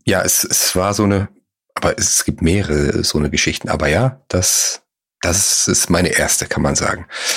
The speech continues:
Äh, der Fall war so, also in Russland, vor der Schule, da müssen die Kinder zum Zahnarzt.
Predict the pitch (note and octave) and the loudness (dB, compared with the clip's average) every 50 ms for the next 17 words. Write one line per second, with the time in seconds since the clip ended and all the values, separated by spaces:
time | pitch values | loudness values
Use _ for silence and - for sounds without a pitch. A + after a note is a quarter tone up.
0 | - - - - - - _ - G#2+ G2+ G2 G2 F#2+ F#2+ F#2+ F#2+ F#2 F#2+ - _ | -4 -6 -8 -10 -14 -10 _ 0 2 2 4 4 4 4 4 2 2 -2 -4 _
1 | - G2 G2 G2 F#2+ - - - G2+ G#2+ A2 G#2+ G2+ G2+ G2 F#2+ F2+ F2 - F#2 | -2 0 0 0 0 -2 -2 0 0 2 2 4 4 2 2 2 2 2 2 4
2 | G2 G#2+ A2 A2 A2 A2+ - - - F2 D#2+ D2+ D2+ C#2+ C#2+ - - _ _ _ | 4 4 4 4 2 2 0 0 0 2 4 4 2 2 0 -2 -8 _ _ _
3 | _ _ _ _ - - F2 D#2+ - - G#2 - - A#2+ A#2 C#3 C3+ - - - | _ _ _ _ -2 0 0 0 2 0 -2 0 0 2 0 0 0 -4 -10 -16
4 | _ _ _ _ _ _ _ _ _ _ _ _ _ - - - - - - E2+ | _ _ _ _ _ _ _ _ _ _ _ _ _ -20 -18 -12 -6 -4 0 0
5 | D2 - - - - - F#2 F#2+ G#2 G#2+ G#2+ A2 A2 A2 - _ - - E2+ D2+ | 0 2 2 0 2 2 4 6 6 6 6 4 2 2 0 _ -6 -2 -2 0
6 | D2 D2 D2 D2 D2 D2 D2 D2 D2+ F2+ - - F#2 E2 D#2 D2+ - - D#2+ D#2 | 0 0 0 0 0 0 0 0 2 2 2 2 2 2 0 0 -2 0 0 0
7 | D2+ - - - D2+ C#2+ - - - - - - - - - - - - - | 0 -2 -2 -2 -2 -2 -2 -2 -2 -4 -4 -8 -10 -10 -6 -4 -4 -4 -6